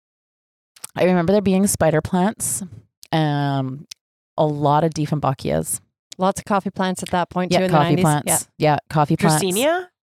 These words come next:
Speaker 2: Oh, yeah.
Speaker 1: Oh, yeah,
Speaker 3: Yeah.
Speaker 1: there was a few of those. Um, <laughs> kalanchos.
Speaker 3: Oh, boy.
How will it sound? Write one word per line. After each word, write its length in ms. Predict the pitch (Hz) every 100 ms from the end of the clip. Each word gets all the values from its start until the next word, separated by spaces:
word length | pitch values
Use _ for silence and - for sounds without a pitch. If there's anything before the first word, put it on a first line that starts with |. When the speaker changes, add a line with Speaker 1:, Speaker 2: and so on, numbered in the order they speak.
| -
Speaker 2:
Oh, 80 | 214
yeah. 120 | 180
Speaker 1:
Oh, 100 | 226
yeah, 100 | 214
Speaker 3:
Yeah. 100 | 170
Speaker 1:
there 180 | 180 175
was 120 | 170
a 60 | 190
few 200 | 185 180
of 80 | 175
those. 400 | 147 139 170 - _ - - - -
Um, 600 | 170 165 165 160 160 - _ _ _ _ _ - _ _ _ _ _ _
<laughs> 60 | 147 - - - _ - _ _ _ _
kalanchos. 1040 | - 147 139 139 156 - 165 165 196 - - 233 311
Speaker 3:
Oh, 320 | 226 226 214
boy. 500 | 165 175 170 165 170